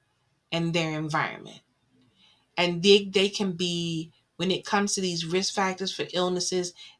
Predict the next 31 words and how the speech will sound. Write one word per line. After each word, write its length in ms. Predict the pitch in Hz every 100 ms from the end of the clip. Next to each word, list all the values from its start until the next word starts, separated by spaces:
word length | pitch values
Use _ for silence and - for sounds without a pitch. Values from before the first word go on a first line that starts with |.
| 175
they 360 | 165 180 170 -
are 180 | 170 170
diverse. 540 | 165 160 135 131 -
It 200 | - 175
can 140 | 185 170
be 260 | 165 160 151 147
random, 500 | 165 180 185 190 -
it 180 | -
can 120 | 175 160
be 200 | 156 -
all 220 | 175 202
of 120 | 185 165
these, 400 | 160 156 160 - - - -
but 140 | 208
you 120 | 208
need 200 | 202 220
to 100 | 233 220 -
kinda 220 | 208 180 180
have 420 | 196 190 180 170
that 260 | 175 160 180
in 160 | 165
mind. 480 | 165 165 120 87 - - - -
So 180 | - 185
when 240 | 185 185
you 140 | 185 170
get, 420 | 185 180 175 - _ - - - _ -
um, 320 | 175 170 170 -
maybe 1200 | 185 180 185 180 175 175 - 156 165 160 160 151 - _ -
a, 40 | 147
a 40 |
question 960 | - - 185 - - 190 175 170 165